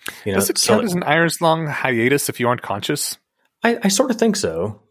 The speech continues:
Speaker 1: I mean, you know, granted, your brain's doing stuff, you're probably having nightmares or whatever, but, like, you're, you're doing something while you're unconscious. And if, you know, he's just laying awake at night waiting for his, his teammates to wake up, probably ruminating on this stuff.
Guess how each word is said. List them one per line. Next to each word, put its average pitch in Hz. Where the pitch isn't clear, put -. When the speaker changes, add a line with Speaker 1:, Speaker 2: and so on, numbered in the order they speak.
Speaker 1:
I 127
mean, 123
you 147
know, 139
granted, 156
your 127
brain's 98
doing 101
stuff, 101
you're 101
probably 101
having 90
nightmares 87
or 85
whatever, 82
but, 80
like, 85
you're, 98
you're 107
doing 156
something 98
while 87
you're 87
unconscious. 87
And 85
if, -
you 101
know, 85
he's 131
just 104
laying 107
awake 101
at 85
night 90
waiting 95
for 95
his, 85
his 92
teammates 92
to -
wake 85
up, 85
probably 147
ruminating 90
on 80
this 78
stuff. -